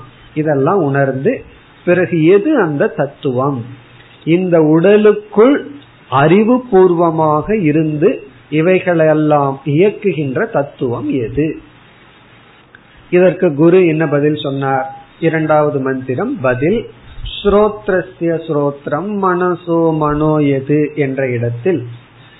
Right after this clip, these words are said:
இங்கு குருவானவர் இரண்டு படியில் உபதேசிக்க வேண்டிய சூழ்நிலை வந்தது. அதையும் நம்ம பார்த்தோம். ஒன்றை புரிந்து கொள்ளவே இல்லை என்றால் ஒரே ஸ்டெப்ல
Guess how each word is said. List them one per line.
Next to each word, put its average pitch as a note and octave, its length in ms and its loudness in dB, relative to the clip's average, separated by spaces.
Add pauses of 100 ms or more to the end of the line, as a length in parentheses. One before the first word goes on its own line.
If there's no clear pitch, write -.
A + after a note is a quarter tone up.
(140)
இங்கு F3+ 300 0
குருவானவர் E3+ 1000 2
இரண்டு E3+ 600 0 (120)
படியில் E3 600 0 (100)
உபதேசிக்க D#3+ 920 -2
வேண்டிய C#3+ 540 -2 (180)
சூழ்நிலை D3+ 500 -2
வந்தது. C3 600 -4 (600)
அதையும் G3+ 360 2
நம்ம D#3 280 0
பார்த்தோம். C#3+ 480 -2 (600)
ஒன்றை E3+ 340 2
புரிந்து G3 580 4
கொள்ளவே G3+ 600 4
இல்லை F#3 420 4
என்றால் E3 560 2 (180)
ஒரே F3 480 4
ஸ்டெப்ல F3 340 -4